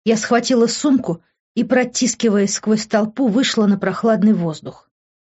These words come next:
Крошка, подвезти? — послышалось сбоку.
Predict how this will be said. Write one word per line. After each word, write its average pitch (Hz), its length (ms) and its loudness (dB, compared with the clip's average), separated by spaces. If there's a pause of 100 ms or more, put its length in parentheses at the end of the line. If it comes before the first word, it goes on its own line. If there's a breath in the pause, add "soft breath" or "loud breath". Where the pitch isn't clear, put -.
(100)
Крошка, 277 480 2
подвезти? — 262 760 -2 (880)
послышалось 180 640 -4
сбоку. 165 500 -6